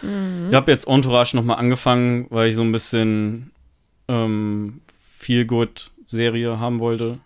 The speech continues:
Speaker 1: Mhm.
Speaker 2: Und es ist die halt für mich irgendwie. Und die erste Staffel hat halt auch nicht so viele Folgen. Und die gehen auch alle nur eine halbe Stunde. Deswegen hab ich die, die relativ fix,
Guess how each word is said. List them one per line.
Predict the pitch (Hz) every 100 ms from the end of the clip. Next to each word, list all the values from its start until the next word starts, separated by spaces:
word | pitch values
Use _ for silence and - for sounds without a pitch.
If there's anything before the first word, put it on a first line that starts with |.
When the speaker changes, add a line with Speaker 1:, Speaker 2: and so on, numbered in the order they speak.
| _ 214
Speaker 1:
Mhm. | 190 190
Speaker 2:
Und | 113 107
es | -
ist | - 123
die | 113
halt | 120 - _ _
für | -
mich | 120 -
irgendwie. | 117 113 110 113
Und | - 107 104 - 107
die |
erste | 95 117 -
Staffel | - 113 110 113
hat | 113 -
halt | 110
auch | - 104
nicht | 113
so | - 107
viele | - 110
Folgen. | - 117 120 135 147 _ -
Und | 110
die | 107
gehen | 110
auch | 113
alle | 117 117
nur | 113
eine | 107
halbe | 110 107
Stunde. | - 117 113 110
Deswegen | 98 107 101
hab | 101
ich | - 104
die, | 101 - - - - - _ -
die |
relativ | 101 101 101 - -
fix, | - 107 - -